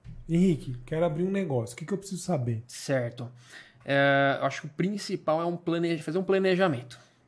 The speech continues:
Speaker 2: Um planejamento financeiro, lógico, entender um, talvez um pouco do negócio, né? A questão burocrática de como a-,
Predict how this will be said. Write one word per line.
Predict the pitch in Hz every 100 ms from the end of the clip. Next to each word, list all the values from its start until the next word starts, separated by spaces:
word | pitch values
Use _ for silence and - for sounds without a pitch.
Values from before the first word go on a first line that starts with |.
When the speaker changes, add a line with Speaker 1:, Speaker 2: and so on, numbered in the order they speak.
| _ _
Speaker 2:
Um | 160
planejamento | 127 127 131 131 127 131 135 123 131
financeiro, | 123 - 127 123 120 135 156 160 160 143
lógico, | 160 139 143
entender | 147 170 170
um, | 185
talvez | 185 170 160 160
um | 156 143
pouco | - 151 147
do | 139 131
negócio, | 120 123 143 180 - - - _ -
né? | 147 135 - _ - - - - -
A | 135
questão | 175 175 202
burocrática | 185 151 - 175 175 -
de | 151
como | - 185 175 147
a-, | 156